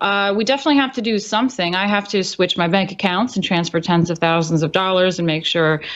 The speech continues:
Indiegogo ha-, is updated with my new bank account. So they've given me that little extra burden to do. So yes, of course I can change banks. Um, but ultimately,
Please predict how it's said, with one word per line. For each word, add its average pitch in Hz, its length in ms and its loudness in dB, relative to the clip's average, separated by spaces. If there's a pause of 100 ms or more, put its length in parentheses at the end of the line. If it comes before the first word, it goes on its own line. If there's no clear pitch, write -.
(220)
Indiegogo 180 1000 4
ha-, 175 300 0
is 170 160 0
updated 170 440 0
with 165 140 0
my 160 100 2
new 156 140 4
bank 196 260 -2
account. 180 460 -2
So 170 180 0
they've 175 140 2
given 220 240 4
me 185 140 4
that 180 180 2
little 170 220 2
extra 160 320 -2
burden 156 360 4
to 165 140 -2
do. 160 300 4
So 165 300 4
yes, 208 320 0
of 185 120 -4
course 196 320 0
I 175 40 -6
can 170 180 -4
change 151 320 -4
banks. 170 440 -2 (460)
Um, 180 720 2
but 180 340 2
ultimately, 190 1040 2